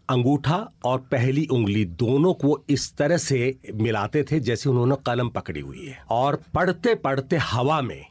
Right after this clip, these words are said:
मार्किंग करते थे। कहीं कॉमा है तो कॉमा लगाते थे, कहीं पर फुल स्टॉप है तो फुल स्टॉप लगाते थे, कहीं अगर स्ट्रेस है तो फिर वो दो लाइनों का एक, अ,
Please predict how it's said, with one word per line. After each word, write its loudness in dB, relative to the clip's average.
मार्किंग 0
करते -12
थे। -18
कहीं 2
कॉमा 0
है 0
तो -2
कॉमा 0
लगाते -6
थे, -14
कहीं -2
पर -2
फुल 0
स्टॉप -2
है 0
तो -2
फुल 0
स्टॉप -4
लगाते -6
थे, -6
कहीं 0
अगर -2
स्ट्रेस -2
है 2
तो -2
फिर -2
वो 0
दो 0
लाइनों 0
का -2
एक, -2
अ, -6